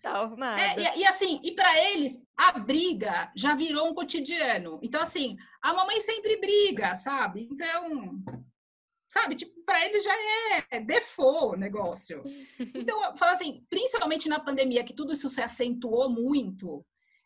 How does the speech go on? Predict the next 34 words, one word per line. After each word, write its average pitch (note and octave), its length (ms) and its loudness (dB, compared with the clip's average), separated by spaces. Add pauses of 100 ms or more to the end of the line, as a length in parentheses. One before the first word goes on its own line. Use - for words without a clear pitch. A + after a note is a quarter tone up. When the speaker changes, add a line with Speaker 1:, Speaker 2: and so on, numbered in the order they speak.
(320)
Speaker 2:
e B3 160 0
que C4+ 140 -2
todo D4+ 260 0
mundo C#4 240 4
teve, C4+ 320 -4 (200)
assim, C4+ 240 -2
a C#4 100 6
mãe E4+ 340 2
que D#4+ 340 -2
não D#4+ 220 4
tava D#4+ 240 4
em D#4+ 140 -2 (100)
casa, F3 720 -2
ou D4 160 4
a E4 60 4
empregada D#4 480 -2
arrumava, G#3+ 760 -2 (400)
ou D4 640 4
isso D4 220 0
já C#4+ 200 4
era D4 140 2
meio D4 220 0
default C#4+ 420 -2
mesmo, A3+ 360 2
todo C4 180 2
mundo C4+ 180 2
brigava C4 360 0
pelas B3+ 260 0
mesmas A3 400 -2
coisas, G#3 720 -2 (920)
se - 120 -2
acentuou F4 720 -2
muito. D4+ 560 0 (580)
Então, D4+ 720 -2